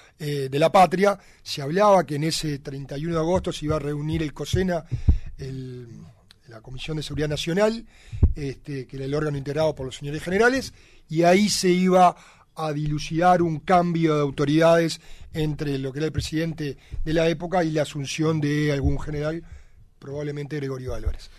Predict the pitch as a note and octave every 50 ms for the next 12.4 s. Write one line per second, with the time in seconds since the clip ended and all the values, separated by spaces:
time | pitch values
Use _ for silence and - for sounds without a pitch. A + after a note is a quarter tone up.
0 | - - _ _ _ - - - C#3+ C#3 D3+ D3 D#3 E3 F3+ F#3 F#3+ G3 F#3+ F#3+
1 | - - - - - - - - - D3+ C3 C3 B2 A#2+ B2 B2+ B2 C3+ C3+ D#3
2 | - F3+ F#3+ - - - - _ D#3 C#3+ D3 D3+ _ _ _ _ _ - D3+ D#3
3 | D3 D3 C3+ - E3+ E3+ E3+ E3+ E3 E3 F3 E3+ E3 D#3+ D#3+ D#3+ D3+ - D#3+ D3+
4 | D#3 D3+ E3+ E3+ D#3+ F3+ F#3 F3+ F#3 - - - - - - - - D3 C#3 C#3
5 | D3+ D#3 D#3 C#3+ C3+ - - D3 C3+ C3+ C3+ C#3 D3+ E3+ E3 E3 - - - D3+
6 | C3+ - D#3+ E3 D#3 D3+ C3+ C#3 - - C#3 C3+ C3+ C#3 C3+ - C#3 C#3+ D3 D3
7 | D#3 D#3+ F3 D#3+ D#3+ - D#3 D#3 E3+ F#3 F3+ - _ _ _ _ _ - B2 -
8 | C#3 C3+ B2+ - - - - - C#3 B2+ B2 A#2+ A2 A2 G#2+ G#2+ G#2 G2+ G2+ G2+
9 | F#2+ _ _ _ _ _ - C#3+ D3 D#3 D3+ D#3+ D#3+ C#3 - D#3 E3 E3+ F3 F3+
10 | F#3+ F#3 - - - - - - D3 D3+ C#3 C#3+ C#3+ - - - - G3 G3+ -
11 | G3+ G3+ G#3 G3 E3 C#3+ C3 - C3+ C#3 C3+ B2+ C#3 D3+ D#3 - - D3 - -
12 | - E3 D#3 D#3+ E3+ E3 D#3 -